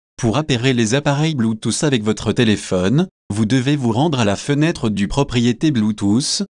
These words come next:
à partir du menu principal, ensuite paramètres, et enfin flèche bas jusqu'au menu Bluetooth, ensuite valider.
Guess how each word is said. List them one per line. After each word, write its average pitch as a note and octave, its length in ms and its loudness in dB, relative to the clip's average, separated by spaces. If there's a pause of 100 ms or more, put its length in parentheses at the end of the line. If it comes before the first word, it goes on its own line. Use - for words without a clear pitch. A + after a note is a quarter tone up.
(160)
à A2 100 0
partir D3+ 460 -2
du B2+ 140 0
menu C3 380 2
principal, C#3 840 0 (220)
ensuite D3+ 500 0
paramètres, G#2 720 -2 (220)
et A2 100 4
enfin D3 320 0
flèche G#2 320 -2
bas A2 160 2
jusqu'au C3 420 -2
menu A#2 300 2
Bluetooth, G#2 720 0 (240)
ensuite D3 420 0
valider. C#3 480 0